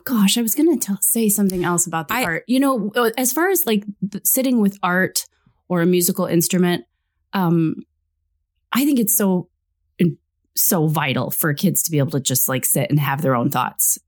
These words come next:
Speaker 1: and not always be filled with somebody else's thoughts or chaos, you know? So I f-, I see them do that when they tuck away with, with a sketch pad or something.
Speaker 2: Right.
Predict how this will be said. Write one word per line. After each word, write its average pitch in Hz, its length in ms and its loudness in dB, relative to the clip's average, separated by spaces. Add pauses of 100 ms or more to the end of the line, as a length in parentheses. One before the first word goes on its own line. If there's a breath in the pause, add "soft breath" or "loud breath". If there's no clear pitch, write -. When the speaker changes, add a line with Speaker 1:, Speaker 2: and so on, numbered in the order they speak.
(640)
Speaker 1:
and 160 120 2
not 147 200 0
always 143 260 0
be - 120 -4
filled 143 280 0
with 143 140 0
somebody 143 300 0
else's 139 340 -2
thoughts 120 380 -2
or 127 460 0 (1200)
chaos, - 640 0
you 175 120 2
know? 156 320 0 (400 soft breath)
So 180 460 -2 (340)
I 175 100 4
f-, - 280 -2
I 190 100 2
see 226 240 0
them 170 200 2
do 160 200 0
that 147 200 -2
when 156 120 2
they 147 120 2
tuck 156 280 -4
away 160 320 2
with, 156 380 -2 (140)
with 160 160 0
a 170 40 2
sketch - 340 -4
pad 185 220 0
or 190 60 0
something. 208 580 0 (200)
Speaker 2:
Right. 139 300 2